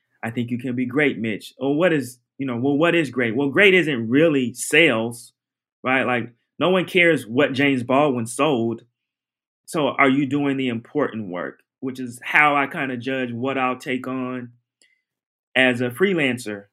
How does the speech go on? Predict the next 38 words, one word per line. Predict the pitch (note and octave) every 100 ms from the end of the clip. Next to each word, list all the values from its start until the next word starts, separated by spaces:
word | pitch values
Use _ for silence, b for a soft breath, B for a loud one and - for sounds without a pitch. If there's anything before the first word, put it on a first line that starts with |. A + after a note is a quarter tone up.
| _ _ _ _ _ _ _ -
I | E3
think | C4 C4
the | F#3
thing | E3+ F#3+ F3+
about | E3 D3+
the | C#3+
Pulitzer | F3 E3 D#3 C3
is | B2+ C3+
it, | C#3 - -
it | C3+ C3+ -
has | D#3 C3+ B2
taken | - F3 E3 C#3 A#2+ -
pressure | - D#3 D#3 - B2 -
off | A#2+ A#2+
of | A#2 A2+
me | A#2+ A#2+ A#2 A#2 _ _ _ _ _
in | C#3 C3+
a | B2+
sense | B2+ C#3+ C3 B2 -
that, | A#2+
like, | A#2 A2+ G2 - _ _ _
well, | A2 A2
that's | C3 F#3 -
one | D#3+ C#3+
thing | D3+ C#3+ -
I | A#2+ B2
know | A2+ B2+ D3 F#3 -
is, | C3 A#2+ G2+ _
like, | A#2 A#2 G2+ - _ G#2+
I | C3+ D#3+
could | D#3+
be | C3+ B2 A#2+
a | A#2
hundred | B2+ C#3+ C#3+
and | C#3
seventy-five | C#3 D3 C3+ C3+ C#3 C3+ B2+
years | B2+ B2
old | C3+ B2+ A#2+